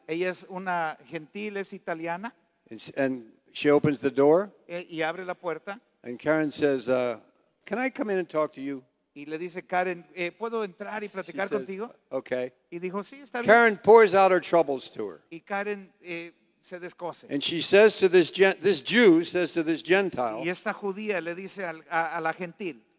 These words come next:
Speaker 2: "Do you have any advice for me?"
Speaker 1: "¿No tienes algún consejo para mí?"
Speaker 2: And Camille says,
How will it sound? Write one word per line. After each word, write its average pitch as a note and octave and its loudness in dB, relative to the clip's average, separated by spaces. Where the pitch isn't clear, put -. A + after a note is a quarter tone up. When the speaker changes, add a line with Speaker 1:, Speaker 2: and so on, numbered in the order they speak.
Speaker 2:
"Do A#2 -4
you F3 4
have G#3 0
any F#3 0
advice D3 0
for F3 -6
me?" F3+ -8
Speaker 1:
"¿No G#3 -10
tienes C4 -10
algún G3+ -6
consejo F3 -12
para D#3+ -6
mí?" C#3+ -20
Speaker 2:
And B2 -8
Camille E3+ 6
says, C3 0